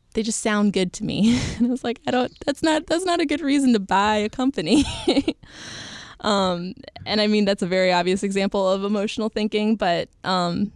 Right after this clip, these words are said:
there's all sorts of things, right? Like, when you, when the market goes down and you just sell a company because the company's gone down, oh no, but, like, there's nothing fundamentally wrong with the company. You're just selling because everything's down. Um, and that's the worst time to sell, right? 'Cause everything's down. You're not gonna make as much money.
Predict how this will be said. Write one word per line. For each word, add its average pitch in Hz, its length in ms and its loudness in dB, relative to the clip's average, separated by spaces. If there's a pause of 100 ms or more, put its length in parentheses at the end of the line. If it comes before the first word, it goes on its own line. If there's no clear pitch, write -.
(220)
there's 302 160 -2
all 302 100 0
sorts 285 220 -2
of 196 80 -2
things, 160 260 -4
right? 185 180 0
Like, 180 220 -2
when 185 160 0
you, 180 320 0
when 190 160 0
the 190 60 0
market 190 260 -2
goes 196 200 2
down 196 260 0
and 180 160 0
you 175 80 -2
just 180 160 -2
sell 196 200 0
a 190 60 -2
company 190 380 0
because 180 400 -2
the 190 100 -6
company's 277 340 2
gone 269 200 0
down, 277 260 2
oh 254 80 2
no, 254 260 2
but, - 240 -4
like, 202 140 -4
there's 208 160 -4
nothing 220 260 0
fundamentally 185 640 -2
wrong 247 300 0
with 196 120 -2
the - 80 -12
company. 175 420 -6
You're 170 80 -6
just 185 180 -2
selling 185 360 -2
because 175 520 -2 (500)
everything's 185 460 0
down. 196 420 -2 (460)
Um, 196 220 0
and 226 80 2
that's 240 140 -2
the 262 100 0
worst 254 200 2
time 262 200 4
to 262 40 2
sell, 285 240 0
right? 240 220 0
'Cause 247 140 -2
everything's 240 400 0
down. 247 240 -2
You're 190 100 -2
not 196 160 -2
gonna 202 160 -2
make 202 220 0
as 208 100 -6
much 226 220 -4
money. 208 340 0